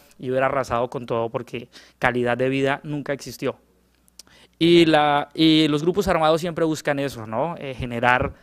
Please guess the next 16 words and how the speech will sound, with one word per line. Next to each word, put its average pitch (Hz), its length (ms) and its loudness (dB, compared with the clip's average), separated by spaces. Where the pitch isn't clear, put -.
eh, 120 480 -6
ese - 160 -12
tipo 135 720 0
de 120 200 -6
caos 127 600 0
para 117 180 -4
ellos 123 180 -8
poder 117 240 -4
llegar 120 440 -2
y 143 80 -10
dominarle 117 800 -8
la 123 160 -6
mente 117 500 -12
a 117 100 -8
las 113 140 -12
personas. 110 600 -12